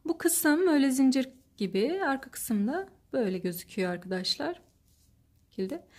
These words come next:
Şimdi, e, şu kısmı nasıl yaptığımı göstereceğim size.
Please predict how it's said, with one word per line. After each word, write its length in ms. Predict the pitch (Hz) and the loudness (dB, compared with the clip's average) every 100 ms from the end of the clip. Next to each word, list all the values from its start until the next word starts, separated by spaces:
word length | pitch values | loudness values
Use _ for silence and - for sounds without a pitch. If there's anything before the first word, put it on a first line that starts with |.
| - - - - | -20 -20 -20 -4
Şimdi, 640 | - - 466 320 285 392 - - | 0 2 4 6 6 4 -4 0
e, 380 | 240 233 240 254 | 8 10 10 8
şu 400 | - - 403 392 | 6 4 4 2
kısmı 560 | - - - 269 339 - - | 0 0 6 6 6 2 -2
nasıl 240 | 330 349 | 0 4
yaptığımı 480 | 311 294 294 285 277 | 6 4 4 4 6
göstereceğim 760 | 247 196 - 180 170 185 180 | 6 2 -2 -4 -4 -4 -4
size. 440 | 185 196 190 311 | -6 -8 -4 -6